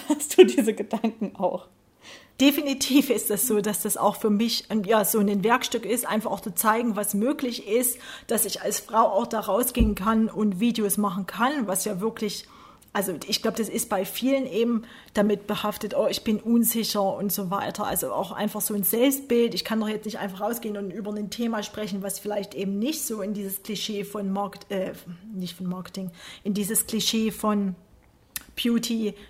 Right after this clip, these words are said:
Speaker 2: D I Y, Kochen und so, ähm, ist, sondern das ist für mich auch ein Tool, um meine Expertise eben zu zeigen.
Speaker 1: Mhm.
Speaker 2: Genau. Aber, aber
Speaker 1: Mhm.
Speaker 2: das ist natürlich auch, das ist es natürlich auch. Also es ist ein Marketingkanal,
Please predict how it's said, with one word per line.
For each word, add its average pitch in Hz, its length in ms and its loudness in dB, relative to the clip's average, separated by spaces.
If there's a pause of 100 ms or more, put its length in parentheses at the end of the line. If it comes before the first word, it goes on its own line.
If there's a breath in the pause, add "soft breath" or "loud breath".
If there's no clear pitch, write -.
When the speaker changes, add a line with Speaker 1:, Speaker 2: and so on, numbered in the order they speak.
(120)
Speaker 2:
D 226 60 2
I 196 200 2
Y, 196 380 0
Kochen 220 400 -2
und 170 160 -6
so, 196 320 -2 (460 soft breath)
ähm, 190 380 0
ist, 226 240 0
sondern 202 240 0
das 208 160 -6
ist - 140 -6
für 208 100 -4
mich 208 300 -2
auch 190 240 -6 (560 soft breath)
ein 202 180 0
Tool, 294 340 4
um 214 120 2
meine 196 260 0
Expertise 208 720 -4
eben 185 300 -4
zu 202 120 -8
zeigen. 190 600 -4 (680)
Speaker 1:
Mhm. 233 380 2 (100)
Speaker 2:
Genau. 196 380 -6 (240 soft breath)
Aber, - 220 2
aber 214 160 6
Speaker 1:
Mhm. - 20 4
Speaker 2:
das 220 180 0
ist 233 140 -2
natürlich 214 480 -2
auch, 202 300 2 (200)
das 190 160 -4
ist 190 160 -4
es 185 80 -6
natürlich 196 480 -6
auch. - 300 -2
Also - 240 -8
es 185 120 -8
ist 190 140 -10
ein 196 160 -2
Marketingkanal, 214 1500 -4